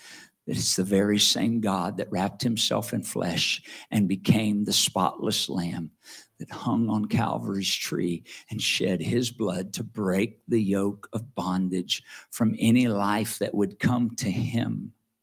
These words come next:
But you still got to apply the blood.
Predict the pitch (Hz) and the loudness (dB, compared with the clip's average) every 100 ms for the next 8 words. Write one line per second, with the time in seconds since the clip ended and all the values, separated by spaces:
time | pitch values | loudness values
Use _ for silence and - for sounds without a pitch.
0 | _ _ _ _ _ _ _ _ _ _ | _ _ _ _ _ _ _ _ _ _
1 | - - - - 113 107 - - - 117 | -20 -16 -8 -2 0 2 2 2 0 0
2 | 107 101 104 107 104 101 107 - 107 107 | 0 -4 -4 -2 -2 -2 -4 -6 -4 -4
3 | 113 113 - - 110 127 135 | -4 -4 -4 -4 -4 -6 -10